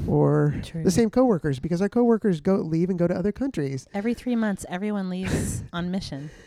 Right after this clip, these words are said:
Speaker 1: Yeah.
Speaker 2: somewhere in the world.
Speaker 1: Yeah. So when I read this, I was like, "Oh, yeah. Oh, man." And so I actually have been intentionally trying to go out and connect with people at our mission campus here, at church.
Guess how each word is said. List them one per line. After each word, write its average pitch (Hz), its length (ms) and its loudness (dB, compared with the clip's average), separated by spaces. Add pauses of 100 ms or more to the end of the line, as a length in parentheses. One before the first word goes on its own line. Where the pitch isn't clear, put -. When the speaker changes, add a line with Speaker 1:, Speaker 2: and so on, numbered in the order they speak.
(280)
Speaker 1:
Yeah. 269 140 0
Speaker 2:
somewhere 202 340 0
in 170 80 -2
the 170 100 -4
world. 165 400 -2 (120)
Speaker 1:
Yeah. 196 320 -2
So 185 160 0
when 185 120 2
I 185 80 0
read 233 220 0
this, 175 180 0
I 180 40 2
was 170 120 -2
like, 170 280 -6
"Oh, 226 280 -6
yeah. 226 680 -6 (800)
Oh, 202 260 -6
man." 190 420 -2
And 156 140 -4
so 160 380 0
I 170 100 -4
actually 165 640 -4 (380)
have 147 200 -4
been 147 320 -2
intentionally 156 500 -6
trying 151 180 -4
to 147 60 -8
go 143 180 2
out 139 200 -4
and 156 120 -6
connect 147 260 -6
with 139 120 -4
people 147 420 -4 (640)
at 139 160 -2
our 135 140 0
mission 143 340 -4
campus 139 400 -6
here, 165 420 0
at 147 160 -10
church. - 640 -4